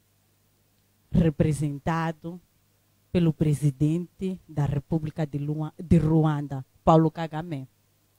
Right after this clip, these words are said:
Eu não sei se já teve a oportunidade de ver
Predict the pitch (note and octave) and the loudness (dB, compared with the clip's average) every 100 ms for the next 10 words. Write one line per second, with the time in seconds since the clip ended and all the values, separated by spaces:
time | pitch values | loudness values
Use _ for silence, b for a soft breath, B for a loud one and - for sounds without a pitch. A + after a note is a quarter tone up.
0 | _ _ _ _ - D3+ _ _ _ _ | _ _ _ _ -20 -20 _ _ _ _
1 | C4+ D#4 D4+ D4+ - A3 F#3 A3 B3+ G3 | 6 6 4 -2 -8 -4 -2 -2 -4 -6
2 | F3 - - G3 F#3 E3+ F3+ F#3 D#3 E3 | -4 -4 -2 -2 -4 -6 -8 -8 -6 -6
3 | C3+ E3 F3 F#3 | -6 -4 -4 -6